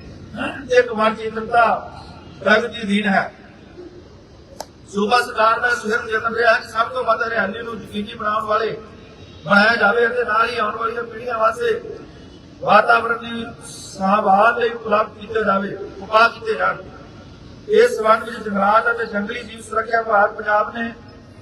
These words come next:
ਪੰਜਾਬ Protection of Trees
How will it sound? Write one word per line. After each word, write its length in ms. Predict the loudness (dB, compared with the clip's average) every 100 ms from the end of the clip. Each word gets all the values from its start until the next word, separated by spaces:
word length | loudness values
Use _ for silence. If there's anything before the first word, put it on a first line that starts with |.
| -20 -20 -20 -20 -18 -2
ਪੰਜਾਬ 600 | 4 6 8 8 4 -4 -14 -14 -10
Protection 600 | 0 0 4 2 2 -8 -8 -14 -20 -2
of 160 | 2 2 0
Trees 260 | -12 0